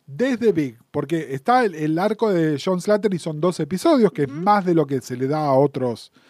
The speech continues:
Speaker 1: a otros compañeros de Carrie, pero de repente ya Aidan desde el principio se nota que está armado, ¿no?
Speaker 2: Sí.
Speaker 1: Como, como un personaje
Speaker 2: Como mister Right.
Speaker 1: como mister Right, pero además como, como un personaje que tiene que, que tener peso y durar, ¿no? Es decir, eh,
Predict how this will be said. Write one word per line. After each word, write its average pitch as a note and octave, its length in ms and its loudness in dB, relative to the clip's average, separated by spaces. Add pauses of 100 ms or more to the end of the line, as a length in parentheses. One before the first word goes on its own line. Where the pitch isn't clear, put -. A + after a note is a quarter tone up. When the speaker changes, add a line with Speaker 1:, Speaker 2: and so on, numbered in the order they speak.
(400)
Speaker 1:
a A#2+ 120 -2
otros D3 200 -2
compañeros C#3+ 480 0
de F#3+ 80 -2
Carrie, A#3+ 380 0 (400)
pero C#4+ 300 4
de A3+ 120 4
repente A3+ 380 -2
ya A3+ 240 -2
Aidan A#3+ 460 0
desde E3+ 220 0
el E3 60 -2
principio G#3 720 0
se F3 160 -2
nota F3 240 -4
que E3 100 -4
está E3+ 440 -4
armado, G#3 840 2 (360)
¿no? F#3 340 0
Speaker 2:
Sí. G3 40 -14 (100)
Speaker 1:
Como, E3+ 280 -6
como E3+ 220 0
un G#3 80 -2
personaje A3 560 -2
Speaker 2:
Como A3 160 -4
mister B3 340 0
Right. F3+ 440 0 (920)
Speaker 1:
como C#4+ 200 2
mister D#4+ 240 0
Right, F#4 260 0
pero C4+ 140 0
además A#3+ 280 -2
como, D4 500 0
como G#3 220 2
un B3 80 -2
personaje B3 440 0
que G3 120 0
tiene B3 420 0
que, F3+ 280 2
que D#3+ 140 -6
tener F3 360 -4
peso G#3+ 380 0
y G3 40 2
durar, C3+ 400 -2
¿no? E3 220 0
Es F#3 60 0
decir, F3 300 0
eh, C#3+ 200 -6